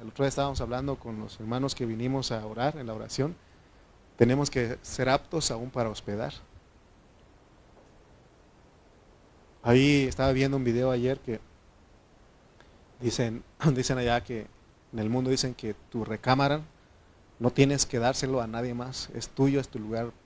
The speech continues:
privado, pero ¿qué te parece que cuando te llegan a visitar y no hay más lugares? <laughs> Le tiene uno que soltar a uno de esos. ¿Sí? Cuando llegan a, hemos tenido a la ca-, los hermanos en la casa, les dejamos nuestra recámara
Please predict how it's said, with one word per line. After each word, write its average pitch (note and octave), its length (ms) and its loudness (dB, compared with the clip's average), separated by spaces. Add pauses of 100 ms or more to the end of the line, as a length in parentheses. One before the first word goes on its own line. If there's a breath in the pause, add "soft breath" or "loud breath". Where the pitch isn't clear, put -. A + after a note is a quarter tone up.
(160)
privado, A#2+ 440 2
pero A#2 180 -2 (380)
¿qué B2+ 100 4
te D3 140 4
parece B2+ 380 0
que - 40 -16
cuando A2+ 220 -2
te A2 140 -10
llegan B2+ 200 -2
a C3 60 -2
visitar A#2+ 320 -2
y - 20 -2
no C3+ 100 -4
hay C3+ 100 -2
más C3 140 -4
lugares? B2+ 520 -2
<laughs> - 720 -12
Le A2 80 0
tiene B2+ 200 2
uno C3+ 160 -2
que B2+ 120 -6
soltar A#2+ 460 -4
a A#2 80 -10
uno A#2 180 -12
de A#2 60 -14
esos. A#2+ 140 -20 (1800)
¿Sí? C3+ 240 -4 (1700)
Cuando G#2+ 220 0
llegan C3+ 260 6
a, C3 140 -2
hemos C3 240 -4
tenido B2+ 240 -2
a - 20 2
la A#2 120 -2
ca-, - 260 -8
los A2+ 180 -6
hermanos A#2 260 -6
en B2 40 -8
la A2 80 -10
casa, B2+ 360 -10
les A#2 140 -10
dejamos A2+ 540 -10 (1120)
nuestra G#2+ 360 -2
recámara A#2 560 -6